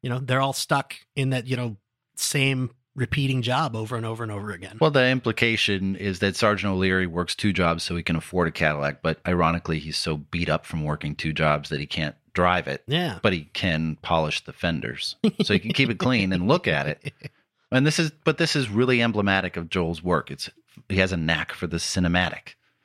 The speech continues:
Speaker 2: and it's
Speaker 1: Yeah.
Speaker 2: written as a narrative like a lot of his work. It's, so it's easy to see why his work was turned into a Broadway musical
Speaker 1: Yeah.
Speaker 2: of the same name, Moving Out.
Speaker 1: Exactly. By the, uh, Twyla Thorpe Broadway Dance Company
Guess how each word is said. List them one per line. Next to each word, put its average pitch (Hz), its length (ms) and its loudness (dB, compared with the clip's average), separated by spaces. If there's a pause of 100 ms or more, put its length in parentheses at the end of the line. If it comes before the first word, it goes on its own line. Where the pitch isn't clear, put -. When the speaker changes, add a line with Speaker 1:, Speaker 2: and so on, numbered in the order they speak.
(260)
Speaker 2:
and 92 80 0
it's 92 120 2
Speaker 1:
Yeah. 92 100 2
Speaker 2:
written 101 220 2
as 90 80 0
a 92 60 2
narrative 90 480 2
like 80 180 -4
a 82 40 -4
lot 80 200 2
of 69 60 -10
his 69 120 -14
work. 69 240 -8
It's, 78 120 -10
so 76 100 -6
it's - 140 -10
easy 90 240 -2
to 80 100 -6
see 82 260 0
why 71 400 2 (320)
his 87 180 -2
work 87 220 0
was 80 140 -2
turned 73 240 0
into 80 240 -6
a 78 60 -4
Broadway 69 420 -4
musical 69 400 -6
Speaker 1:
Yeah. 151 60 0
Speaker 2:
of 110 40 -2
the 110 80 2
same 98 240 2
name, 131 300 2
Moving 76 200 -4
Out. 123 100 6
Speaker 1:
Exactly. 202 320 -4 (760)
By 143 160 4
the, 117 340 -2
uh, 101 200 -8
Twyla 156 360 0
Thorpe 135 240 0
Broadway 131 340 2
Dance 123 360 -2
Company 110 400 -4